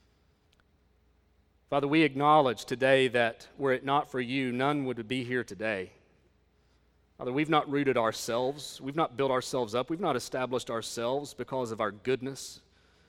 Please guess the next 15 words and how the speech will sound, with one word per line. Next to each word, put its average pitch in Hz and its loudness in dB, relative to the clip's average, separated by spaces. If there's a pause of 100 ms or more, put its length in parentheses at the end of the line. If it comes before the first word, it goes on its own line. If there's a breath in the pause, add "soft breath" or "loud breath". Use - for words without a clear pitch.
(400 soft breath)
because 123 -6
of 127 -2
our 127 4
own 123 -2
wisdom, 127 -2
because 123 -4
of 113 -8
our 113 0
own 123 -2
effort. - -12 (1700)
Lord, 135 0 (720)
we've 143 -2
received 151 0
Christ 143 0
Jesus. - -6